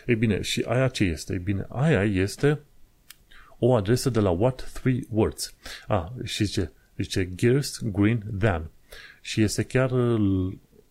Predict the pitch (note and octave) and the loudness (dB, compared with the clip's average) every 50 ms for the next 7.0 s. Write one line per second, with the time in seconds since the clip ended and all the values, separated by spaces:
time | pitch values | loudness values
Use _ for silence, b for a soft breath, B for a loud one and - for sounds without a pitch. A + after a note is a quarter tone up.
0 | _ _ _ _ _ _ _ - A#2 G#2 F2+ G2 G2+ G2+ - - - C3+ D3+ D#3+ | _ _ _ _ _ _ _ -2 -2 0 2 2 2 2 2 0 0 0 0 -2
1 | D3+ - _ _ - G#2+ G2 G#2+ G#2+ A2+ B2 B2+ - - C3+ B2 G#2+ A#2 G#2+ - | -6 -10 _ _ -10 -4 0 2 2 2 0 -2 0 0 0 0 0 0 -2 0
2 | - F#2+ F#2 F2 F2 C3 C#3+ C3+ - B2 - A2+ G#2+ A2 G#2+ G2 F2+ - - A2+ | -2 -2 -2 0 0 0 0 0 -2 -6 -4 -2 -2 0 0 0 -2 -2 -2 -2
3 | A2 G#2+ G#2+ G#2+ G2+ G2 F#2 F#2 F2 - A2+ A2 - - G#2 G2 F#2 F#2 F2+ - | -2 0 0 0 0 0 0 -2 -2 -2 -2 -4 -2 -2 -2 -2 -2 -2 -2 -2
4 | G2 D#2+ D#2+ D#2+ D#2 - B B B B B B B B B B B B B B | -2 -2 -4 -8 -10 -14 B B B B B B B B B B B B B B
5 | B B _ - - - G#2 F#2+ - - A2 - F#2 F2 E2 F#2 E2+ E2 - - | B B _ -10 -4 -2 -2 0 0 0 -2 0 -2 -2 -2 -2 -4 -4 -4 -6
6 | F2 D#2 - - - - F#2+ F#2 F#2 - - - - - F#2+ F#2 F2+ F2 F2+ F2 | -8 -8 -10 -12 -10 -6 -6 -4 -4 -4 -6 -8 -8 -6 -4 -4 -2 -2 -2 -4